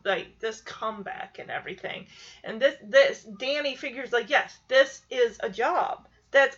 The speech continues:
all it is. What's really important is my family and my, you know, my friends. That is important. Yeah, and the thing is, jobs are gonna come, jobs are gonna go, but your family is, like,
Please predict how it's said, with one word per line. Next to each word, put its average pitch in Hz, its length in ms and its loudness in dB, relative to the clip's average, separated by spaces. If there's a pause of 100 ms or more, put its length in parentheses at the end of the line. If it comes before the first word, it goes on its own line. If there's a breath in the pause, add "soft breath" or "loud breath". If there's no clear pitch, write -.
all 247 260 2
it 214 100 0
is. 254 440 -6 (200 loud breath)
What's 226 200 -2
really 320 280 -2
important 233 400 -4
is 233 100 -12
my 220 120 -4
family 302 680 -10
and 220 240 -10
my, 233 260 -8
you 220 200 -12
know, 226 100 -6
my 208 180 -6
friends. 262 480 -6
That 254 120 -4
is 269 100 -14
important. 269 420 -10
Yeah, 453 220 -2
and 254 120 -8
the 277 60 -4
thing 320 220 -10
is, 294 400 -6 (640 loud breath)
jobs 311 380 0
are 415 80 -2
gonna 415 220 -2
come, 330 440 -4
jobs 285 300 -6
are 277 40 -12
gonna 247 220 -6
go, 277 340 0
but 220 220 -6
your 262 160 -10
family 320 500 -6
is, 214 180 -8
like, 214 300 -4